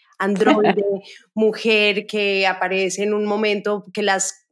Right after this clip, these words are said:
Speaker 1: producen, las crean para que sean guerreras, ¿cierto, Rosa? Y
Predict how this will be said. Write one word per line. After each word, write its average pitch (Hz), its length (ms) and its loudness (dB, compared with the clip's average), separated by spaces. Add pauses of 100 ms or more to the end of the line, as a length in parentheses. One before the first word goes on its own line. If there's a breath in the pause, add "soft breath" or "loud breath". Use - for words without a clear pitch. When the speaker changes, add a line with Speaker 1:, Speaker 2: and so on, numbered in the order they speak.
Speaker 1:
producen, 220 560 0
las 180 200 2
crean 233 520 0
para 269 180 -2
que - 80 -12
sean 185 300 -6
guerreras, 190 400 -2
¿cierto, 226 420 -2
Rosa? 247 460 -2
Y 254 420 -2